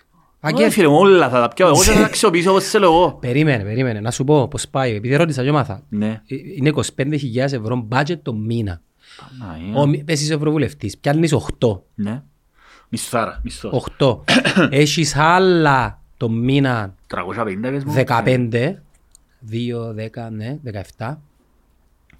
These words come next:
Speaker 2: Για να τα διαθέσεις για προσωπικό. Μπορεί να προσλάβεις ένα P A, έναν
Speaker 1: Ναι.
Speaker 2: επικοινωνιολόγο και έναν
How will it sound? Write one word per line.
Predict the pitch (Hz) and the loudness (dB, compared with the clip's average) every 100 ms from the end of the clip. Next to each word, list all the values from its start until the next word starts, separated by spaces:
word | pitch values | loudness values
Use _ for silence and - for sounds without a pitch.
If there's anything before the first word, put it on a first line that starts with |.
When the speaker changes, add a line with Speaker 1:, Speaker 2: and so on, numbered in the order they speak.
| - - - _ _ - | -20 -20 -20 _ _ -6
Speaker 2:
Για | 117 135 | 0 2
να | 135 | 2
τα | 131 | 0
διαθέσεις | 123 113 156 156 208 220 214 - | 0 0 0 0 2 0 -2 -10
για | - 160 | -4 -4
προσωπικό. | 156 151 160 123 113 110 | -2 -2 0 -2 -2 -2
Μπορεί | 101 127 | 0 0
να | 151 | 0
προσλάβεις | 135 120 135 135 127 | 0 0 0 0 -2
ένα | 135 131 127 123 | -2 -2 -2 -4
P | - - | -4 0
A, | 170 190 190 190 185 | 2 4 2 0 -2
έναν | 160 135 | -2 0
Speaker 1:
Ναι. | 139 | 0
Speaker 2:
επικοινωνιολόγο | 135 139 123 127 185 185 190 190 | 0 0 0 2 2 2 2 0
και | 180 | 0
έναν | 190 196 190 180 165 | 0 2 2 0 -4